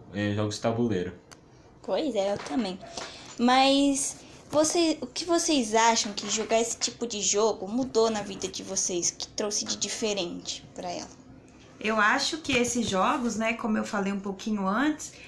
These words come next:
Speaker 3: eles estimulam, né, a criatividade, a estratégia, o pensamento racional e a competitividade positiva, né? Aquilo de sempre querer ser um vencedor, sempre querer ser o melhor e levar isso pro,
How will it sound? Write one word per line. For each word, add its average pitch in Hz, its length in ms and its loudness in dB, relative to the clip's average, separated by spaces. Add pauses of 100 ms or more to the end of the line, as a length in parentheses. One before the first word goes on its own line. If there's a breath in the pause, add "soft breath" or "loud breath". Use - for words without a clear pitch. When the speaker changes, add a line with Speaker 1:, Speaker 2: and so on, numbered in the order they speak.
(260 loud breath)
Speaker 3:
eles 233 260 0
estimulam, 277 880 2
né, 233 240 4
a - 20 2
criatividade, 214 1200 2
a 196 60 2
estratégia, 208 960 2
o - 40 -16
pensamento 202 480 -6
racional 208 1000 2 (600 loud breath)
e 285 420 4
a 294 80 4
competitividade 262 1040 0
positiva, 262 720 0
né? 196 160 0
Aquilo 202 320 -6
de 202 120 -8
sempre 220 320 -6
querer 220 260 2
ser 214 140 -4
um 202 60 -2
vencedor, 196 600 0
sempre 202 280 -8
querer 214 280 -2
ser - 160 -4
o 208 80 -2
melhor 226 600 2 (640 loud breath)
e 240 80 2
levar 277 420 4
isso 311 200 0
pro, 330 500 2